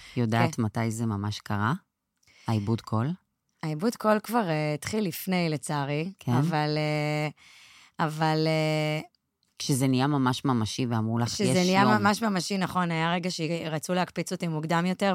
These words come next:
Speaker 2: ואיבדתי את הכל לחלוטין,
Speaker 1: מעניין.
Speaker 2: על אף שהתחייבתי, נכון?
Speaker 1: מעניין.
Speaker 2: נכון, אבל, אה,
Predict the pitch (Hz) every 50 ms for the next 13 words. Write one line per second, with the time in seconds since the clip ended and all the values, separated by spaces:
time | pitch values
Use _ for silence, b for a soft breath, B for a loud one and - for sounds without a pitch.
0 | 170 156 147 156 147 147 147 - - 160 143 165 165 165 170 - 160 - 156 -
1 | - 175 165 160 - 165 160 - 123 - - - - 156 170 - - - 185 -
2 | - 170 160 156 151 - - 175 170 160 - - 175 180 196 - 127 120 120 117
3 | 120 117 110 107 110 110 - _ - 190 185 156 151 - 175 170 160 156 156 -
4 | - 175 156 151 165 160 156 156 156 160 160 156 156 156 156 156 160 160